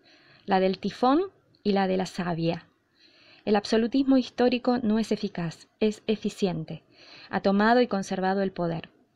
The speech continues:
Una vez provisto de poder, destruye la única realidad creadora.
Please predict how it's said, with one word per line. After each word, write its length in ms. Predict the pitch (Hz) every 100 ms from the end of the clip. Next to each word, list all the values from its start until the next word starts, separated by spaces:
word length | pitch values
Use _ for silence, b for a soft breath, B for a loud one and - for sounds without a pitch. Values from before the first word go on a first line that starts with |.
| _ _ -
Una 200 | 196 196
vez 180 | 196 196 _ -
provisto 500 | 190 196 226 - 175
de 140 | 170
poder, 460 | - 175 185 214 277 B B B B B
destruye 480 | 202 - 247 240 226
la 100 | 196
única 320 | 220 226 202
realidad 460 | 185 175 180 185 -
creadora. 640 | 185 180 175 160 160